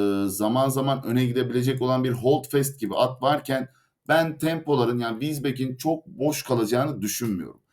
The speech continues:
Eğer olur da bu isimler erken baskı yaparsa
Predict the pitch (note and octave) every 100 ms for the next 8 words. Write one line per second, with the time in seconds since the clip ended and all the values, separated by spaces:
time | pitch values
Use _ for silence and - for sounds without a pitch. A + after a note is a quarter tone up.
0 | _ _ _ - C3 D#3 D3+ - B2 D3
1 | C#3 - - - C3 B2+ B2+ A#2+ G2+ F#2+
2 | C3+ D3+ C3 A#2 - G2 F#2 F2+ - B2+
3 | C3